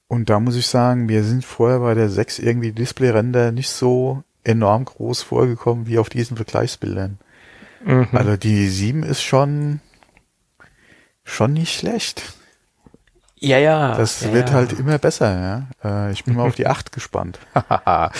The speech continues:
Speaker 1: Nee, aber
Speaker 2: ja.
Speaker 1: die sieben, äh, wie gesagt, grad, also die Bilder machen schon, schon Lust auf mehr, ja.
Speaker 2: Mhm.
Speaker 1: Ist jetzt nicht unbedingt so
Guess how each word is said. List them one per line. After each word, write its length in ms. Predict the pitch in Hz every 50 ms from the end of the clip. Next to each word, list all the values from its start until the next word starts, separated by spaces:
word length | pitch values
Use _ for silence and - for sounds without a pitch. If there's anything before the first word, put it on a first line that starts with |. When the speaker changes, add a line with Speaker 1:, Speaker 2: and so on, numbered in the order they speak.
| - - - 143 - -
Speaker 1:
Nee, 140 | 120 127 139
aber 200 | - 98 98 104
Speaker 2:
ja. 120 | 110 107 101
Speaker 1:
die 160 | 101 104 104
sieben, 380 | 92 95 95 107 123 147 165 160
äh, 440 | - - 123 123 123 120 117 110 107
wie 60 | 107
gesagt, 260 | 104 104 110 107 -
grad, 260 | - - 87 87 87 -
also 180 | 98 98 92
die 100 | 95 95
Bilder 260 | 85 95 104 127 151
machen 240 | 147 147 147 147 143
schon, 460 | - - 147 143 143 143 143 143 135 - _ _ _ _ _ _ _ _ _ _ _ _ _ _ _ _ _ _ _ _
schon 240 | - - - 127 127
Lust 260 | 131 143 - - -
auf 120 | 120 -
mehr, 300 | - 113 123 139 113 92
ja. 180 | 90 90 104 127 131 _ _ _ _ _ - - _ _ _ _ _ _ _
Speaker 2:
Mhm. 320 | - 127 120 113 135 160 156 - - - _ _ _ - - - - _ - -
Speaker 1:
Ist 180 | - 127 - -
jetzt 180 | 131 120 -
nicht 120 | 139 123 123
unbedingt 320 | 127 135 131 127 127 123
so 480 | - - 127 127 127 127 127 127 -